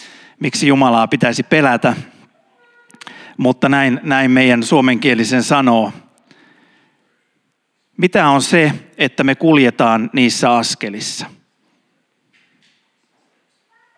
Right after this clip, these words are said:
Niin, että me kuulemme sen, mitä Jumala haluaa meille puhua,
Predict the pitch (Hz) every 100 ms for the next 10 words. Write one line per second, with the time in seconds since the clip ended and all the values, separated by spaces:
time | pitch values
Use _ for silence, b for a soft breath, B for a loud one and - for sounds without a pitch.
0 | _ _ _ 165 165 151 156 147 - 196
1 | 170 139 120 120 113 - b b b b
2 | b - 151 139 131 147 135 131 151 151
3 | 131 117 113 120 117 113 113 117 117 -
4 | 135 107 107